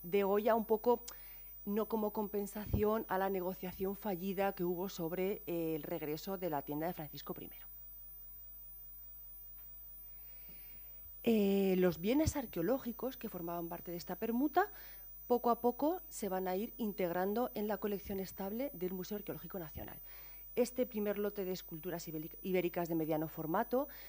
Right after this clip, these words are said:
eh, se incorpora al museo en mil novecientos cuarenta y uno, las coronas en el cuarenta y tres y ya es en el setenta y uno cuando la dama deja el Prado y se incorpora al museo. Eh, por supuesto,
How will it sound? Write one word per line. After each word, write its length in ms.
eh, 300
se 160
incorpora 580
al 220
museo 560
en 120
mil 120
novecientos 400
cuarenta 340
y 100
uno, 380
las 240
coronas 340
en 120
el 60
cuarenta 300
y 80
tres 380
y 100
ya 160
es 140
en 80
el 80
setenta 500
y 120
uno 280
cuando 560
la 160
dama 240
deja 240
el 80
Prado 320
y 240
se 120
incorpora 420
al 80
museo. 440
Eh, 840
por 140
supuesto, 800